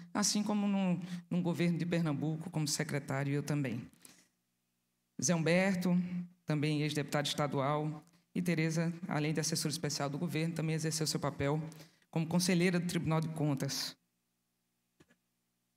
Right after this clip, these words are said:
Podem ver ali que tem um bocado de mulher no governo. A gente buscou exercitar o que tá, muitas vezes, somente no diálogo, de a gente ter um governo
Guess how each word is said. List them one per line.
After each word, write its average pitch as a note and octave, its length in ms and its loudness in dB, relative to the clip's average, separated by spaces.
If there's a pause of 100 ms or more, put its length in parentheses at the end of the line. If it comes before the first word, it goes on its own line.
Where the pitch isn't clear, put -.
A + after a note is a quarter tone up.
(480)
Podem E3 180 2
ver E3+ 140 2
ali F3 260 4
que F3 100 -2
tem F3 120 2
um F3+ 40 6
bocado F3+ 220 4
de G3+ 60 2
mulher F3 340 4
no F3 80 4
governo. E3+ 680 2
A D#3+ 100 0
gente E3 200 -4
buscou D#3+ 600 0
exercitar E3 680 0
o F3 60 0
que E3 160 -2
tá, D#3+ 140 -2 (380)
muitas D#3+ 520 0
vezes, E3+ 200 2
somente E3+ 380 0
no E3 80 0
diálogo, D#3+ 580 0 (540)
de - 80 -2
a E3 40 2
gente D#3+ 180 -2
ter E3 60 2
um E3+ 80 2
governo D#3+ 720 0